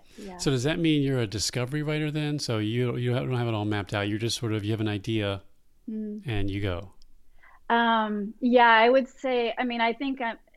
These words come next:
Speaker 1: you know, of course you probably do, most people do a little bit of both, but
Speaker 2: Mm.
Speaker 1: I would say more on the discovery end, um, especially as the more I'm doing it, because I am trusting something about that. I am noticing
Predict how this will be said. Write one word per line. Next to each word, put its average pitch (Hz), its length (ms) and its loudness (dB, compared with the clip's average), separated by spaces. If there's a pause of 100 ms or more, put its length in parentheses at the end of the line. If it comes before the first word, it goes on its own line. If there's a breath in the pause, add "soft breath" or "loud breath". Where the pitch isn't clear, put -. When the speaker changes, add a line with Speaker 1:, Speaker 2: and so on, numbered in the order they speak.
(200)
Speaker 1:
you 240 100 -12
know, 190 160 -10
of - 160 -18
course 226 300 -4
you 214 80 -8
probably 214 340 -4
do, 202 280 -8
most 214 240 -12
people 202 280 -8
do 196 160 -6
a 196 60 -2
little 202 200 -4
bit 196 140 -8
of 190 120 -8
both, 196 300 -2 (140)
but 165 200 0
Speaker 2:
Mm. 95 300 -6
Speaker 1:
I 233 80 2
would 233 160 0
say 226 240 0
more 226 300 0
on 220 200 0
the 202 80 -10
discovery 208 680 -6
end, 208 340 -10 (540)
um, 202 260 -6
especially 226 1200 -2 (440)
as 208 420 -2
the 233 80 -4
more 214 240 0
I'm 208 180 2
doing 190 280 -4
it, 170 240 -6
because 208 580 -2 (220)
I 226 280 0
am 302 300 4
trusting 262 600 -6
something 185 380 -8
about - 340 -4
that. 190 280 -2 (520 loud breath)
I 240 160 4
am 330 180 6
noticing 277 840 2